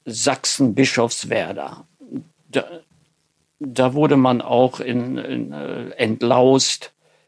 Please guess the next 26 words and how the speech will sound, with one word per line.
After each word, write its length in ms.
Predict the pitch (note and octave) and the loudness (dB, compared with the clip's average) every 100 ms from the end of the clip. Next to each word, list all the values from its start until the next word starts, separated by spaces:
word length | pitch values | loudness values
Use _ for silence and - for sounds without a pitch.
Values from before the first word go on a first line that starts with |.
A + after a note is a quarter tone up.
| _ _ _ _ | _ _ _ _
Da 120 | - | -2
musste 440 | A2 A#2+ A#2 - A#2+ | 0 0 -2 -2 0
man 300 | A#2 A#2 A#2 | 2 2 2
eben 380 | A#2 A#2+ A#2+ G2 | 0 0 0 0
unter 300 | A#2 A#2 A#2 | 0 0 0
diese 500 | A#2+ B2 A#2+ A2+ A2+ | 0 0 2 2 2
Massendusche, 1200 | A#2+ B2 A#2+ B2+ - C3 G#2+ B2+ C3 - C3 A2 | -2 -2 0 0 2 0 0 0 0 2 0 0
wir 140 | A#2+ | -2
Kleinen 580 | - B2+ A2+ C3 C#3+ C#3 | 0 2 4 4 4 2
sowieso 640 | B2 A#2+ B2 A2+ C3 C3+ | 0 -4 -4 -2 2 2
mit 240 | B2+ B2 - | 2 0 -6
Frauen 520 | - B2 B2 C3 B2 | -6 0 2 2 0
zusammen. 760 | - B2+ G#2 B2 C3+ C#3 C#3 | -2 -2 2 4 4 2 2
Und 320 | C3 C3 A#2+ | 0 -2 -4
dann 380 | A2+ A#2 B2+ B2+ | -2 0 0 -2
kann 180 | A#2+ B2+ | -2 -2
ich 140 | B2 | -2
mich 180 | B2 A#2+ | -2 -2
erinnern, 460 | - G#2+ B2+ B2 B2 | -2 -2 -2 0 0
nach 240 | A#2+ A#2 | 0 0
dem 260 | - B2 B2 | -2 -2 -2
Duschen 540 | A#2+ C3 C3 - C3 - - - _ _ _ _ _ - | 0 -2 0 0 -2 -2 -14 -20 _ _ _ _ _ -14
wurde 400 | G2+ A#2+ B2+ A#2+ | -2 2 2 2
man, 400 | B2 B2 B2+ B2 | 4 4 4 4
äh, 80 | |
bestäubt 880 | B2+ A#2 C3 - - G#2+ A#2 B2+ - | 2 2 2 2 2 4 4 4 0